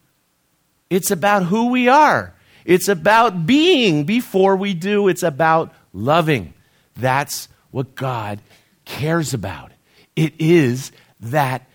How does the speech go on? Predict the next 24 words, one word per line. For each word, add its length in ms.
simple. 680
And 120
he 240
made 280
that 240
possible 640
by 160
obliterating 1080
that 240
veil 560
that 200
kept 360
us 200
from 320
him. 260
He 200
has 160
made 300
it 140
possible 680
by 160
sending 500
his 240
son, 560